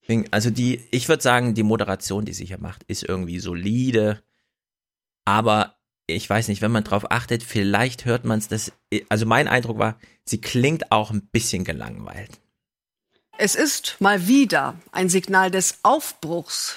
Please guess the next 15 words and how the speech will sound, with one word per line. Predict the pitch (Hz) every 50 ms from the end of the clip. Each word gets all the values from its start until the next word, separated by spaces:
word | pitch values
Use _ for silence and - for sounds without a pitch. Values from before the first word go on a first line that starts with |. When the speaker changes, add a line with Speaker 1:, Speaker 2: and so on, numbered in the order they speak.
| - -
Speaker 2:
das | - 165 -
von | - 208 208 202
Wiesbaden | 180 233 240 214 - - 190 170 160 156 156 143
ausgehen | - 151 151 151 - - - 147 151 156
soll. | - - - - - - _ - - - - - - - - - _
Morgen | 196 220 269 294 285 277
wird | 247 277 262
in | - 254 247
der | 226 226 214
hessischen | 196 208 269 285 - 294 - 269 247 233 226
Landeshauptstadt | 208 190 190 233 262 285 - - 214 233 240 - - - - - 247 254 - - - - -
die | 190
neue | 180 175 180 208 226 226 -
S-P-D-Vorsitzende | 202 190 - - - 180 220 285 285 - - 160 151 - 151 - - - 151 151
gewählt. | - 156 127 156 156 175 247 302 - -